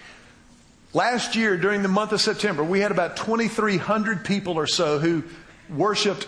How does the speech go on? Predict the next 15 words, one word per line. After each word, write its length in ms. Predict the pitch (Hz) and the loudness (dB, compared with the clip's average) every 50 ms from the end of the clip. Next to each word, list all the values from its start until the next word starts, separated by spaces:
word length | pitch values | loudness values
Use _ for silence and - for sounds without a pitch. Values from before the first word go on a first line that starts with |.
| - - | -2 0
every 240 | 165 180 190 202 - | 2 2 2 2 0
single 280 | - 208 196 185 175 | 0 0 0 0 2
weekend 560 | 165 160 156 151 - 135 135 131 131 135 131 - | 2 2 0 0 0 0 0 -2 -4 -6 -10 -8
with 140 | - 147 127 | -6 -4 -2
Lake 200 | 151 151 147 - | 0 -2 -2 -2
Hills 180 | 160 156 135 - | -4 -6 -6 -4
Church. 460 | - 156 131 113 107 - - - - - - - - - - - - - - - - - - - - - - - - - - - - - - - - - - - - _ - - - - | -4 -4 -4 -4 -4 -8 -12 -14 -14 -18 -20 -20 -20 -20 -20 -20 -20 -20 -20 -20 -20 -20 -20 -20 -20 -20 -20 -20 -20 -20 -20 -20 -20 -20 -20 -20 -20 -20 -20 -20 -20 _ -20 -20 -18 -10
We're 220 | - 160 196 254 - | -4 -2 0 0 0
praying 540 | - - - 233 233 233 226 208 190 175 170 | -2 -2 -2 0 0 2 2 2 2 2 2
and 100 | 170 180 | 2 2
asking 360 | 196 202 196 - 208 190 180 | 2 0 0 -2 -2 -2 0
God 280 | 180 196 190 180 165 | 2 2 2 2 2
that 180 | 147 143 135 131 | 0 0 0 0
this 220 | 156 208 214 - | 0 0 2 2
September, 560 | 240 240 233 - 240 240 240 247 247 233 202 | 0 0 0 0 0 0 0 0 -2 -2 -4